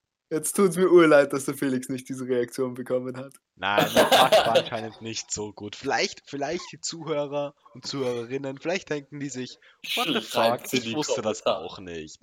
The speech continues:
Speaker 2: aber
Speaker 3: <laughs>
Speaker 2: mal schauen.
Speaker 3: Ach so, äh,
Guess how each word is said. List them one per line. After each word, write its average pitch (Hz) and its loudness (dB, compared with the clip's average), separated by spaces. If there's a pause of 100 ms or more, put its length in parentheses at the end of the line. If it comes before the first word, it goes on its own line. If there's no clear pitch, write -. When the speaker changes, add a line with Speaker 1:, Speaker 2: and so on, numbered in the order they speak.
Speaker 2:
aber 107 -4 (560)
Speaker 3:
<laughs> 175 -2
Speaker 2:
mal 107 -8
schauen. 95 -8 (460)
Speaker 3:
Ach 110 0
so, 120 2
äh, 104 0